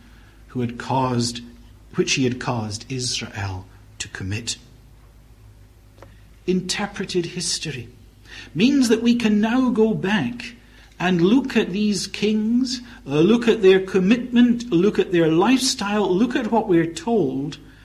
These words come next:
and be able to do what in a real sense we cannot do with men of our own generation.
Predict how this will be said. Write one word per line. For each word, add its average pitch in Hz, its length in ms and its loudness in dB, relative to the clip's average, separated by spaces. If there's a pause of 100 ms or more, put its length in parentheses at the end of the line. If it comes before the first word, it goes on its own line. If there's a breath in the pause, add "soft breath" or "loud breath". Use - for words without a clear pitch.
(380 soft breath)
and 175 160 2
be 208 160 2
able 269 240 2
to 262 140 -2
do 208 460 0
what 208 200 0
in 190 140 4
a 180 120 0
real 247 240 0
sense 208 460 -2
we 185 120 -2
cannot 214 420 -2
do 185 400 0 (260 loud breath)
with 185 340 0
men 202 220 2
of 208 140 0
our 208 140 2
own 214 260 2
generation. 185 840 -4